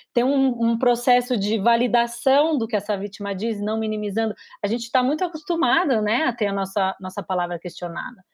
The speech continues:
Então, você vai denunciar e o que você escuta é, "Pô, mas você não tá exagerando?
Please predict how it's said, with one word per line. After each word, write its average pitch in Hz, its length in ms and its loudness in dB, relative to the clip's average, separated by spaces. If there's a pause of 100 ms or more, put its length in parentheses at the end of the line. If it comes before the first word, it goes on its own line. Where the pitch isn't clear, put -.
(240)
Então, 262 100 -4
você 294 100 0
vai 277 140 4
denunciar 254 800 4
e 254 120 2
o 247 40 -2
que 240 100 -2
você 247 200 0
escuta 277 340 0
é, 254 80 2 (400)
"Pô, 294 280 4
mas 277 200 0 (160)
você - 160 -8
não 370 100 -4
tá 226 120 2
exagerando? 196 880 2